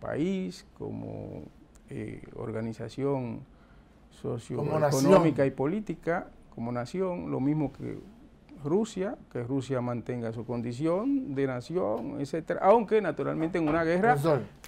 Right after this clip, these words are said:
Speaker 2: el
Speaker 1: en
Speaker 2: tiempo
Speaker 1: una
Speaker 2: lo
Speaker 1: guerra,
Speaker 2: agotó ya, profesor.
Speaker 1: en una
Speaker 2: Hay
Speaker 1: guerra
Speaker 2: que, hay
Speaker 1: hay
Speaker 2: que
Speaker 1: pérdida,
Speaker 2: parar, profesor.
Speaker 1: hay pérdidas
Speaker 2: Ok. Dejamos ese
Speaker 1: naturales,
Speaker 2: tema para luego,
Speaker 1: y
Speaker 2: profesor,
Speaker 1: esas
Speaker 2: que
Speaker 1: pérdidas,
Speaker 2: el tiempo se agotó.
Speaker 1: y esas pérdidas naturales tienen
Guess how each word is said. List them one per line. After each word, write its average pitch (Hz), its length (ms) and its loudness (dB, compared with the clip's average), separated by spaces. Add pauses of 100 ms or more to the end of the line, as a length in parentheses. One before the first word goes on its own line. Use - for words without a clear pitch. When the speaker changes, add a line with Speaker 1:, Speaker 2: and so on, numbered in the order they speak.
(220)
Speaker 2:
el 135 140 -2
Speaker 1:
en 110 40 -8
Speaker 2:
tiempo 151 220 4
Speaker 1:
una 156 100 8
Speaker 2:
lo 143 60 8
Speaker 1:
guerra, 139 200 8
Speaker 2:
agotó 135 140 6
ya, 127 160 2
profesor. 113 340 -6 (220)
Speaker 1:
en 135 140 0
una 143 140 0
Speaker 2:
Hay 147 40 0
Speaker 1:
guerra 165 220 4
Speaker 2:
que, 151 100 0
hay 143 220 -2
Speaker 1:
hay 151 80 4
Speaker 2:
que 156 60 4
Speaker 1:
pérdida, 139 320 4
Speaker 2:
parar, 117 160 2
profesor. 101 280 -10 (240)
Speaker 1:
hay 151 180 2
pérdidas 156 680 0 (180)
Speaker 2:
Ok. 113 200 -12 (680)
Dejamos 180 320 12
ese 233 120 12
Speaker 1:
naturales, 208 320 12
Speaker 2:
tema 214 140 10
para 196 160 12
luego, 180 220 12
Speaker 1:
y 160 40 10
Speaker 2:
profesor, 165 240 8
Speaker 1:
esas 156 80 8
Speaker 2:
que 160 60 6
Speaker 1:
pérdidas, 180 360 10
Speaker 2:
el 165 140 4
tiempo 185 240 8
se 294 80 4
agotó. 156 320 2
Speaker 1:
y 147 40 8
esas 160 240 4
pérdidas 170 320 6
naturales 180 520 2
tienen 160 360 2